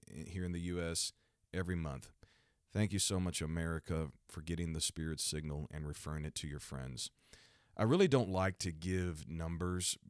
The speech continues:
because, uh, I, I, I,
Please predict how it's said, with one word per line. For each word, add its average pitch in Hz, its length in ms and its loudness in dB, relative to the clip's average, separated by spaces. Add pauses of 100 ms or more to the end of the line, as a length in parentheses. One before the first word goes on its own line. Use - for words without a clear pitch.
(160)
because, 85 560 0
uh, 80 300 -2 (140)
I, 73 60 -10
I, 80 40 -6 (420)
I, - 720 2